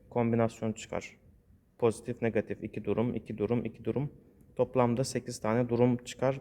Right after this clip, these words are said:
Bizim aradığımız kısımda x'in, y'nin, z'nin hepsinin pozitif olduğu kısımlar.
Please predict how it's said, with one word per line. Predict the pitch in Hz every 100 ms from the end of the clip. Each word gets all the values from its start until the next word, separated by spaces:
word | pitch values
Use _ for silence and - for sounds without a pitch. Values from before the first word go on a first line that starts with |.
| -
Bizim | 123 127 127
aradığımız | 117 113 113 110 110
kısımda | 123 123 110 127 143 - - - -
x'in, | 127 - 120
y'nin, | 117 120 117 110
z'nin | 107 113 110 131
hepsinin | 120 - 117
pozitif | 127 113 107 - 101
olduğu | 101 127
kısımlar. | - - 107 98 -